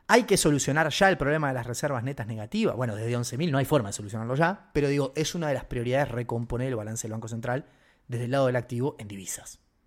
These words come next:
Bien, sí, hay que recomponerlo. Hay tiempo, la mayoría de cosas son institucionales,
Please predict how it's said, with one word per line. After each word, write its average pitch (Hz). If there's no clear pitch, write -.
Bien, 123
sí, 101
hay 113
que 110
recomponerlo. 98
Hay 104
tiempo, 180
la 117
mayoría 131
de 127
cosas 123
son 127
institucionales, 139